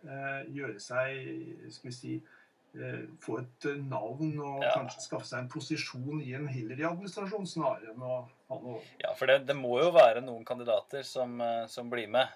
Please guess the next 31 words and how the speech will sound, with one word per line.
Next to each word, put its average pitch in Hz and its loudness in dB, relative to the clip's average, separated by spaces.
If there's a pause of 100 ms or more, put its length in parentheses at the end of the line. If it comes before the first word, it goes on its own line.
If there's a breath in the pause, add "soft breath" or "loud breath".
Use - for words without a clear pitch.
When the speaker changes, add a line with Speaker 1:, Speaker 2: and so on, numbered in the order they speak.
Speaker 2:
som 120 -10
dukker 113 -4
Speaker 1:
Ja. 117 4
Speaker 2:
opp - -2
i 110 -6
debatter 110 0
og 107 0
som, 117 -8
eh, 110 -2
som 110 -8
benytter 117 -4
muligheten 110 -4
til 120 -4
å 120 -2
vise 113 -8
seg 104 2
fram. 135 8 (260)
Eh, 117 0
Speaker 1:
Ja, 113 4
Speaker 2:
hvor 110 -12
Speaker 1:
men 120 2
Speaker 2:
seriøse 123 4
de 127 0
utfordrerne 117 -4 (140)
er, 135 6
det 127 6
er 117 6
jo 113 -2
et - -14
annet 110 -4
spørsmål. - -10